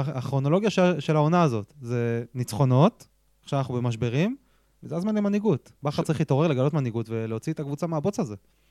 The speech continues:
Speaker 2: זאת
Speaker 1: ו-
Speaker 2: אומרת, כשנטע עוזב, אתה אומר, מי שצריך לקחת מנהיגות זה בכלל לא שחקן על הד-, על הדשא, אלא מאמן.
Speaker 1: בהחלט, במקרה הזה אתה, אתה פשוט רואה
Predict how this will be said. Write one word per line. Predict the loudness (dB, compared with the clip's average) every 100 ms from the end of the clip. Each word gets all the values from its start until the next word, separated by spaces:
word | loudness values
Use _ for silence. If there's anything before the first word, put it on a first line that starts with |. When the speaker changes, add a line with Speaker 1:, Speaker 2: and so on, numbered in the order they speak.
| _ _ _ _ _ _ _ _
Speaker 2:
זאת | -16 -4
Speaker 1:
ו- |
Speaker 2:
אומרת, | 2 4 4 -2 _ _ _ _ -12
כשנטע | -4 2 4 6
עוזב, | 6 6 2 0 -4 -12 _ _ _ -8
אתה | 0 2
אומר, | 2 0 -2
מי | -4
שצריך | -8 -8 -6
לקחת | -6 -6 -4
מנהיגות | -4 -4 -4
זה | -4
בכלל | -2 -2
לא | -2
שחקן | -4 -2 0
על | 0 0
הד-, | -4
על | -4
הדשא, | -2 -4 -4 -6 -6 _ _ _ _ _ -6
אלא | -4 -2 -4 -4 -10 -10 -8
מאמן. | -4 -2 -2 -4 -6 _ -8
Speaker 1:
בהחלט, | -6 -4 -2 -2 0
במקרה | 0 0 0 0
הזה | 2 2
אתה, | -2 -4
אתה | -4 -6
פשוט | -6 -4 -2
רואה | 0 4 4